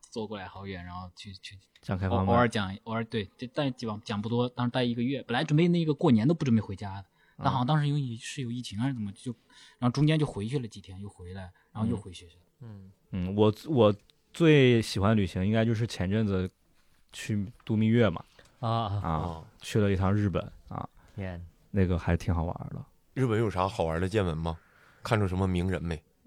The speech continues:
Speaker 2: 名人没看着，我俩，我，反正我跟我老婆，我俩主要是买衣服，<laughs> 就是，
Speaker 4: 哦。
Speaker 2: 就是购物啊什么的。
Speaker 3: 嗯。
Speaker 2: 反正因为待的时间比较长，就待了十天，所以就感觉还是比较完整的。因为之前也去过，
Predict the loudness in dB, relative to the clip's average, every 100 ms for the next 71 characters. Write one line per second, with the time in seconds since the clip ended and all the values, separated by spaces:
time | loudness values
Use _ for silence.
0 | -18 -6 -2 2 4 6 4 6 4 4
1 | 2 4 6 6 8 6 4 2 0 4
2 | 4 6 6 6 4 2 2 2 0 0
3 | -2 -2 -4 2 6 6 6 6 6 6
4 | 4 0 -4 -12 _ -6 4 6 6 6
5 | 4 2 0 -10 -18 -12 -8 -6 -8 -12
6 | _ 0 2 4 2 8 8 8 4 2
7 | 2 2 0 -2 0 4 4 2 -2 -8
8 | -6 -6 -6 -8 _ _ _ _ _ _
9 | -2 0 2 0 2 -2 -2 -4 -4 -6
10 | -4 -2 2 2 0 -2 -2 0 2 2
11 | 0 0 4 4 2 0 0 0 -2